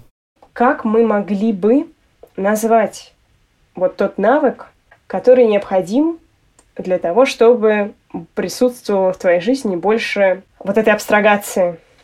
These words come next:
что будет дополнять вот это умение добиваться,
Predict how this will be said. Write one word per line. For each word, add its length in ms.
что 160
будет 260
дополнять 560
вот 140
это 180
умение 420
добиваться, 760